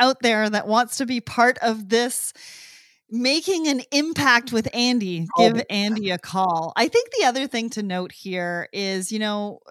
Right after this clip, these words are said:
Speaker 1: in April for Earth Day, a lot of companies get together and they go out and pick up garbage.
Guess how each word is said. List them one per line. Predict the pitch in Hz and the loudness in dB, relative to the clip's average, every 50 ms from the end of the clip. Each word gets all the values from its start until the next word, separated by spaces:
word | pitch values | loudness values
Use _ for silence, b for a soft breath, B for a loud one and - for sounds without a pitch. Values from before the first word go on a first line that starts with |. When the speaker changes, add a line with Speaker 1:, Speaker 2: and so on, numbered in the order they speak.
| 87 - - - - | -20 -20 -20 -16 -8
Speaker 1:
in | - 226 220 - | -6 -6 -4 -4
April | - 240 240 - - 233 214 214 214 | -4 -6 -6 -4 -4 -4 -4 -4 -6
for | 196 - 196 - | -8 -10 -8 -6
Earth | - 202 196 - _ | -4 -6 -6 -6 _
Day, | - 196 190 190 | -4 -2 -2 -2
a | 185 | 0
lot | 180 190 202 202 | 0 0 0 0
of | - | 0
companies | - 208 202 - 214 208 202 185 - | -4 -6 -4 -2 -4 -4 -4 -6 -6
get | - 190 180 | -8 -8 -8
together | - 185 202 208 214 214 220 | -6 -4 -2 -2 0 0 0
and | 208 190 180 | -2 -2 -2
they | 165 170 | -4 -4
go | 170 190 196 196 | -2 0 0 2
out | 196 202 160 | 0 0 -2
and | 185 160 | -8 -10
pick | 180 196 208 | -10 -8 -10
up | - - - | -10 -6 -2
garbage. | 180 170 180 175 165 156 - - - - - | 0 0 0 0 -2 -6 -8 -12 -14 -16 -16